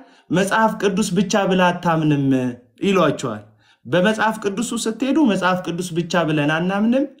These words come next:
ሌላም የምንቀበላቸው ነገሮች አሉ» ይላሉ። ገድላቶቹን ስትነኩ ደግሞ፣ «አይ፣ እኛ በመጽሐፍ ቅዱስ ነው፣ በዶግማው ነው የምንወያየው ደግሞ» ይላሉ።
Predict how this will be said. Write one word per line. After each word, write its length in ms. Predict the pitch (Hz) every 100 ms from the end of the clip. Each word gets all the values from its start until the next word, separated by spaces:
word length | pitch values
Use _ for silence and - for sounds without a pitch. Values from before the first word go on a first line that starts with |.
| -
ሌላም 420 | 135 165 175 180 175
የምንቀበላቸው 1000 | 160 156 151 147 139 127 131 123 120 127
ነገሮች 440 | 120 113 120 117 -
አሉ» 180 | 117 123
ይላሉ። 320 | 143 160 214 233 - _ _ _ _ _ _ _ - 101 - _ _ - _ _
ገድላቶቹን 800 | 139 175 185 208 208 214 - 208
ስትነኩ 480 | 202 196 202 196 196 196
ደግሞ፣ 240 | 208 233 311 - 180
«አይ፣ 260 | 208 277 359 - - _
እኛ 120 | 180 208 226
በመጽሐፍ 480 | 202 202 190 190 185
ቅዱስ 300 | 170 165 180 180
ነው፣ 200 | 165 156 147 - - _ -
በዶግማው 580 | 160 180 175 175 170 160
ነው 120 | 151
የምንወያየው 680 | 143 139 131 127 127 120 117
ደግሞ» 240 | 117 123 156
ይላሉ። 340 | 135 110 107